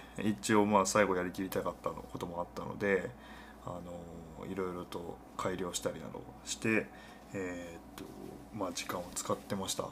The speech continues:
で、授業は終わって、そうすると、まあ、修論発表みたいなことが、まあ、二回ぐらいあってですね、まあ、一応その修論の授業の、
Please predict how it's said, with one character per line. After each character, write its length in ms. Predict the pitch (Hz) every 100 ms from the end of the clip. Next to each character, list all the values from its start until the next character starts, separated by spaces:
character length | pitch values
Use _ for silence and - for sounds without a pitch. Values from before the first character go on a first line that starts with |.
| - - - - - - - - - - - - - - - - - - 131
で、 260 | 127 127
授 220 | 120 127
業 520 | 147 147 113 101 95 90
は 160 | 87
終 300 | 85 92 101
わ 60 | 104
っ 300 | - - -
て、 480 | 110 107 104 104 98
そ 180 | 98 123
う 40 |
す 280 | 120 - -
る 140 | 117
と、 300 | 117 120 113
ま 120 | 123 120
あ、 40 |
修 420 | - 131 131 135
論 240 | 131 131 127
発 280 | 135 143 - - 90
表 200 | 85 82
み 60 |
た 120 | - 80
い 60 |
な 80 | 82
こ 100 | 92
と 80 | 123
が、 100 | 80
ま 80 | 98
あ、 40 |
二 120 | 98 110
回 180 | 135 131
ぐ 80 |
ら 60 | 104
い 20 |
あ 20 | 76
っ 40 |
て 180 | - -
で 60 |
す 100 | -
ね、 200 | - 50 50
ま 80 | 113
あ、 20 |
一 200 | 120 156
応 100 | 147
そ 140 | 139
の 80 | 139
修 480 | 131 - 139 135 135
論 320 | 135 131 135
の 80 | 143
授 200 | 113 120
業 260 | 120 101 95
の、 260 | 117 120